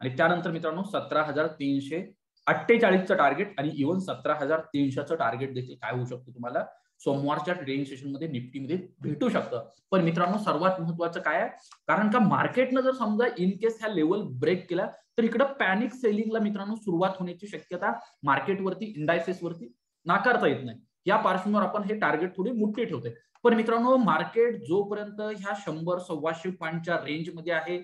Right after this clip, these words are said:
ही trend line जोपर्यंत हायर साईडला market cross करत नाही, तोपर्यंत निफ्टीमध्ये एक meaningful upside moment किंवा short covering जे आहे, ते आपल्याला दिसणं अवघड आहे.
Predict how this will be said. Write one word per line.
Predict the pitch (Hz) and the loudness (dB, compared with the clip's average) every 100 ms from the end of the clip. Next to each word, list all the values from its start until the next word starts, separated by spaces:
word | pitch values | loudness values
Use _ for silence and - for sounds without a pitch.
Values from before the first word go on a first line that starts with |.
| - | -12
ही | _ _ 170 | _ _ -2
trend | 165 165 170 196 | -2 2 2 4
line | 190 190 190 | 2 0 0
जोपर्यंत | 165 170 175 175 | -2 -2 -2 -4
हायर | - 135 151 165 | -6 0 0 0
साईडला | 165 165 165 | -2 -4 -2
market | 165 147 - 160 | -2 -2 -4 -10
cross | - - 151 175 - | -10 -4 0 0 -2
करत | 160 156 | -6 -6
नाही, | 165 151 165 185 - _ _ | -4 -4 -4 -6 -10 _ _
तोपर्यंत | - 170 170 170 170 180 170 | 0 2 2 0 0 0 0
निफ्टीमध्ये | 139 - 170 156 165 170 165 | -4 -2 -4 -2 -2 -2 -4
एक | 151 135 | -6 -2
meaningful | 127 147 180 190 190 190 - | 0 2 2 0 -2 -4 -6
upside | 127 - 180 175 | -8 -2 0 0
moment | 143 143 165 170 | -2 -2 -2 -2
किंवा | 165 156 | -2 -2
short | 156 - 160 160 | -2 0 -2 0
covering | 151 143 147 | 0 0 -2
जे | 139 | -6
आहे, | 131 | -8
ते | 135 | -8
आपल्याला | 143 143 175 - - _ 123 | -6 -2 -2 -4 -10 _ -4
दिसणं | 135 131 170 214 - | -4 -2 0 0 2
अवघड | 131 143 175 | 2 4 4
आहे. | 156 175 214 - | 4 2 -4 -8